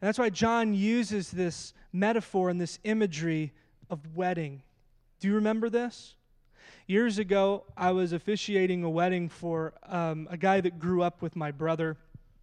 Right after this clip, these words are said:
and it was at a country club off of Preston in North Dallas. And he's a really good dude, and we were all gathered together with the groomsmen. And because it was at this country club, we were in, like, a men's dressing room.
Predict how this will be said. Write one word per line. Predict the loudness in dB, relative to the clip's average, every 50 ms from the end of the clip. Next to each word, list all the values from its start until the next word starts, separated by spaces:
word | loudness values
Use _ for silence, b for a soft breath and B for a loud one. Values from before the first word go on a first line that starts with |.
| -20 _ _ -20 -14 -6
and | -2 0
it | 2
was | 2 2 2 4
at | 2 2 0 -2 -6
a | -8 -8
country | -6 -2 -2 -2 -2 -4 -8
club | -6 -4 -2 -2 -2 -4 -8 b b b b b b b
off | -8 -6 -6
of | -6 -8 -6
Preston | -2 -2 -2 -2 -4 -8 -8 -8 -6 -6
in | -6 -4 -4
North | -2 -2 -4 -4
Dallas. | -4 -4 -2 -2 -2 -4 -6 -10 -14 -20 -20 -20 B B B B B B B B B B B B
And | -2 -2
he's | -2 0 -2
a | -2
really | 2 4 4 4 4 4
good | 4 2 2 2 2
dude, | 0 0 2 2 2 2 0
and | -2 -6 -6 -10 -14 B B B
we | -6 -4 -2 0
were | 0 0
all | 0 -2
gathered | 0 0 2 2 2 2 0 -4 -4
together | -8 -4 -2 -2 0 0 -2
with | -4 -4 -6
the | -8 -10
groomsmen. | -6 -4 -4 -2 -2 -4 -4 -4 -6 -6 -6 -6 -8
And | -12 -16 _ _ _ _ _ -10
because | 0 2 2 2 4
it | 2
was | 0
at | 0 0 0
this | -4 -8 -8
country | -4 -2 -2 -2 -2 -6 -10
club, | -10 -6 -2 0 2 2 0 -2 -4 -10 b b b b b b b b b b _
we | -2 2 4
were | 4
in, | 4 4 4
like, | 2 2 0 0
a | -2 -2
men's | -2 0 0 2 2 2 2 0 -2 -6
dressing | -6 -4 -2 -2 -2 -4 -6 -8 -8 -8
room. | -10 -10 -12 -12 -14 -18 -20